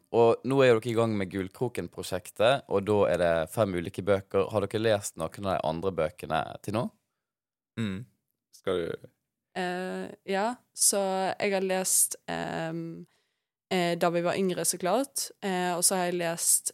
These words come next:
Speaker 3: eh, Slemme jenter. Eh, og så i tillegg så har jeg lest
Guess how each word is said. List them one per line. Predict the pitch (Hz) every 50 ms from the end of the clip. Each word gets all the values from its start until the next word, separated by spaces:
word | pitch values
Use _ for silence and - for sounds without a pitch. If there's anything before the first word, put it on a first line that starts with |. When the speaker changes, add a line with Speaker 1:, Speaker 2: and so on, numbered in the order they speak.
| _ -
Speaker 3:
eh, | 190 175 170 170 175
Slemme | - - - 180 170 175 170
jenter. | 165 160 - 180 - - 180 190 233 262 269 254 - - - _ _ -
Eh, | - 180 175 175 170 170 -
og | - 185
så | - - 185
i | 180
tillegg | - - 190 170 175 170 175
så | 170 - -
har | 175
jeg | 170
lest | 165 160 160 - - - - - - -